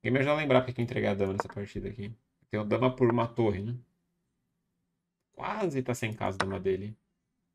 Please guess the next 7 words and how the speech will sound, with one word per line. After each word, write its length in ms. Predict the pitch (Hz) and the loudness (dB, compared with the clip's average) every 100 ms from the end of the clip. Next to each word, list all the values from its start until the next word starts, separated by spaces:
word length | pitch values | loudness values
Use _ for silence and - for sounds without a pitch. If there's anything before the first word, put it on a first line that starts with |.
| _ _ _ _ | _ _ _ _
Vai 80 | 101 | -6
pendurar 280 | - 101 101 | -2 4 4
a 40 | 98 | 4
dama 160 | 104 | 2
G 120 | 101 | 2
sete? 440 | 98 190 254 - - | 4 6 6 4 -2
Pendurou! 680 | - 262 262 240 202 208 | 0 6 8 12 12 12